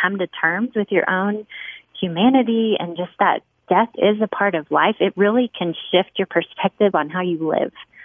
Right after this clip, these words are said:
Um, and so walking through it with someone, as we did with Mom, I know, um, changed us both in, in ways, in ways for the better. And so it's something you don't wanna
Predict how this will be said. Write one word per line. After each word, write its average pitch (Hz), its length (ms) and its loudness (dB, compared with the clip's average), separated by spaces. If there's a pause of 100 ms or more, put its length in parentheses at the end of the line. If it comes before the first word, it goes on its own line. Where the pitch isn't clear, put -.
(320)
Um, 175 380 0 (160)
and 185 100 -2 (100)
so 202 120 4
walking 180 480 0
through 196 320 2
it - 80 -8 (440)
with 202 220 2 (140)
someone, 170 400 0
as 165 120 -4
we 170 160 2
did 151 240 0
with 156 220 -4
Mom, 170 500 0 (400)
I 180 120 0
know, 175 680 2 (140)
um, 165 240 0 (140)
changed 180 200 -2
us 147 100 -2 (200)
both 160 240 2 (840)
in, 170 520 0 (220)
in 214 200 2
ways, 208 260 2 (480)
in 202 160 0
ways 175 180 -2 (120)
for 190 80 0
the 156 100 -2
better. 175 520 -2 (580)
And 175 180 -6 (140)
so 160 420 2 (100)
it's - 160 0 (120)
something 170 520 -2 (520)
you 208 100 6
don't 254 360 2
wanna 226 320 2